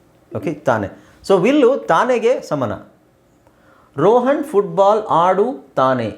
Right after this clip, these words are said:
ರೋಹನ್, ರೋಹನ್, ವಿಲ್ಲು ತಾನೆ. ಓಕೆ, ಆದ್ರೆ ಇಲ್ಲಿ ಬಿ ಇದೆಯಲ್ವಾ, ಈ ಬಿ ಏನಿದೆ, ಆಮೇಲೆ ಐ ಎನ್ ಜಿ ಏನು ಉಳಿದಿದೆ,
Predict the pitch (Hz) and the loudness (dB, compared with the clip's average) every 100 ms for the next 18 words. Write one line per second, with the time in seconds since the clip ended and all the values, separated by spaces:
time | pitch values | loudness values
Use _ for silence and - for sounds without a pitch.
0 | - 127 180 208 247 202 180 175 196 254 | -12 -2 0 2 -2 -2 0 0 -2 -6
1 | - _ - 127 214 262 262 - 135 135 | -14 _ -8 -4 -2 -4 -6 -4 -2 -2
2 | 101 - - _ _ _ _ _ _ _ | -4 -10 -20 _ _ _ _ _ _ _
3 | _ - - - 131 160 143 - - - | _ -18 -18 -10 -6 -4 -6 -8 -16 -2
4 | 233 262 247 233 240 170 127 277 262 139 | 0 2 0 0 -2 -4 -2 0 0 -2
5 | 101 95 95 - _ _ - - - - | -4 -6 -12 -16 _ _ -18 -16 -14 -16
6 | - - - - 156 120 190 269 220 151 | -20 -20 -20 -10 -10 -6 -4 0 0 0
7 | 113 113 160 269 - - _ _ _ _ | -4 -2 -2 -2 -10 -20 _ _ _ _
8 | _ _ _ _ _ - 180 196 - 170 | _ _ _ _ _ -2 0 0 0 -2
9 | 214 214 175 170 135 117 104 92 - | 0 -2 -2 -2 -2 -6 -8 -12 -14